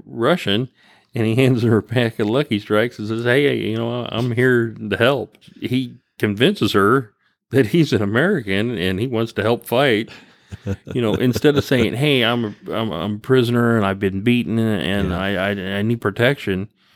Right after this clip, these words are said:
Speaker 1: he doesn't do that.
Speaker 2: No.
Speaker 1: He's like, "I, I wanna fight."
Speaker 2: He's ready to keep fighting,
Speaker 1: He's
Speaker 2: man.
Speaker 1: like, "No, I want, I got some payback."
Speaker 2: Like you said, this guy's a real life Rambo.
Speaker 1: Wow.
Speaker 2: After Beryl convinced her, um, it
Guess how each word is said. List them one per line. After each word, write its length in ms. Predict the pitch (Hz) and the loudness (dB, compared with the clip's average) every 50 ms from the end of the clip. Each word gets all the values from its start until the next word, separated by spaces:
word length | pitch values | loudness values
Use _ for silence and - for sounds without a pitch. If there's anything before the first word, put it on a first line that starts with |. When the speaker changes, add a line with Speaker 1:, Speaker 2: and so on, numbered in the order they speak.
| _ _ _ _ | _ _ _ _
Speaker 1:
he 100 | - 165 | 0 2
doesn't 360 | 180 202 180 147 131 123 113 120 | 4 4 4 4 2 0 2 2
do 160 | 165 202 180 | 2 2 4
that. 300 | 120 95 80 64 - - | 4 2 2 0 -2 -2
Speaker 2:
No. 100 | - 80 | 0 0
Speaker 1:
He's 140 | 123 127 123 | 2 2 2
like, 180 | 113 95 - - | 0 0 0 -2
"I, 140 | 87 92 - - | -4 -6 -6 -8
I 260 | - 104 98 95 110 147 | -8 -6 -2 0 2 4
wanna 240 | 180 147 104 87 | 4 4 2 2
fight." 280 | - - 143 - 85 - | 0 0 0 2 2 2
Speaker 2:
He's 120 | 110 156 | 2 2
ready 240 | 180 160 131 104 101 | 4 4 4 2 2
to 60 | - | 2
keep 200 | - 123 - - - | 0 0 0 0 0
fighting, 280 | 82 76 76 69 73 - | -2 0 0 -2 -4 -2
Speaker 1:
He's 40 | - | -2
Speaker 2:
man. 200 | 85 92 104 98 | 0 -2 -2 -2
Speaker 1:
like, 260 | 101 101 107 104 85 87 | -4 -4 -4 -4 -4 -4
"No, 760 | 107 107 107 107 107 123 143 131 117 101 92 90 85 82 78 90 | -2 -2 -2 -2 -2 -2 -2 -2 -2 -2 -2 -4 -6 -8 -10 -10
I 40 | |
want, 200 | 117 131 - - - - - | -10 -10 -12 -12 -14 -12 -10
I 100 | - 127 | -10 -6
got 220 | 147 - 117 104 - | -2 0 -2 0 0
some 120 | - 104 | -2 -4
payback." 580 | - - 127 147 143 113 101 92 104 101 - - | 0 2 2 2 2 2 0 0 0 0 -4 -6
Speaker 2:
Like 160 | 107 - - - | -12 -12 -12 -12
you 60 | - | -10
said, 340 | - - - - - 95 90 | -6 -6 -4 -4 -4 -4 -2
this 200 | 101 117 - - | -2 -4 -4 -2
guy's 320 | - 98 95 95 90 85 | 0 2 2 2 2 0
a 80 | 78 78 | -4 -4
real 380 | 82 92 104 110 110 107 104 104 | -2 -2 0 2 4 4 4 4
life 280 | 110 113 110 107 - | 2 2 0 0 0
Rambo. 600 | 95 98 135 139 110 92 85 82 80 85 82 82 - - - | 0 0 2 2 2 2 2 4 2 2 0 -4 -10 -12 -8
Speaker 1:
Wow. 520 | 110 107 107 120 147 156 127 - - - _ _ _ - - | -6 -2 -2 0 0 0 -2 -4 -6 -14 _ _ _ -10 -4
Speaker 2:
After 300 | - - 95 - 92 90 | -2 -2 0 0 0 0
Beryl 420 | 82 82 87 87 98 107 110 107 - _ - | 2 4 4 6 6 4 4 2 -2 _ -2
convinced 520 | 117 104 98 95 123 190 220 - - - | 0 0 4 4 4 4 2 0 -2 0
her, 240 | 92 98 120 135 - _ _ _ _ - | 0 2 0 0 -4 _ _ _ _ -8
um, 400 | - 90 90 92 101 104 104 104 | -4 -2 0 0 0 0 -2 -2
it 140 | 98 110 - | -2 -2 -4